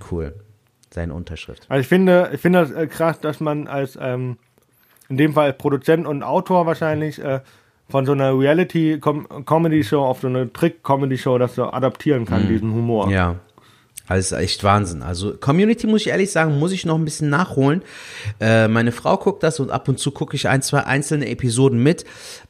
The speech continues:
Speaker 1: Ich habe jetzt schon ein paar Episoden mitgesehen und, äh, ich habe mir jetzt so auch die, die geilsten Folgen so ein bisschen rausgepickt. Ich habe in der ersten oder zweiten Staffel gibt's auch diese Paintball-Folge.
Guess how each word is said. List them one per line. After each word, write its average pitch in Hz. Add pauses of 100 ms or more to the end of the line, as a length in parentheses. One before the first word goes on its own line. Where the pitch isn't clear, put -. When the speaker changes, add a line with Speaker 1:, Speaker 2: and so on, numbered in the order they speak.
(120)
Speaker 1:
Ich 135
habe 151
jetzt 139
schon 131
ein 120
paar 135
Episoden 131
mitgesehen 147
und, 123
äh, 113
ich 113
habe 139
mir 127
jetzt 120
so 123
auch 98
die, 117
die 104 (120)
geilsten 131
Folgen 123
so 117
ein 110
bisschen 117
rausgepickt. 117
Ich -
habe 120
in 120
der 98
ersten 127
oder 110
zweiten -
Staffel 123
gibt's 123
auch 127
diese 104
Paintball-Folge. 98